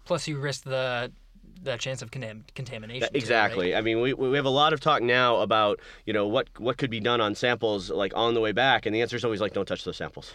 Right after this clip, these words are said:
Speaker 2: Just bring them back.
Speaker 1: <laughs>
Speaker 2: Just don't touch the samples. We'll, we'll do it when you get 'em back, Aaron." And "we" is not me, and "we" is not nasa. "We" is this, the larger scientific community on the planet. And so I,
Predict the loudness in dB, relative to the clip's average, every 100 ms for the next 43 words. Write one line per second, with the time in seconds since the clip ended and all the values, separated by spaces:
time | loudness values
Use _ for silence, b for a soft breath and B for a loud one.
0 | -12 -6 -2 0 0 -2 -8 -10 -10 -10
1 | -4 -2 0 -2 -4 -2 0 0 -2 -2
2 | 0 -2 0 0 -2 -2 -4 -2 -4 -2
3 | -2 -4 B B -2 0 0 2 0 0
4 | 2 2 0 0 2 2 0 0 0 0
5 | 0 0 2 0 2 -2 -2 B B 0
6 | 2 2 0 -2 -4 -6 -8 -4 -2 2
7 | 2 2 0 0 0 0 -4 -6 -4 -2
8 | -2 0 0 -2 -4 -2 -2 -2 -2 -4
9 | -2 0 2 0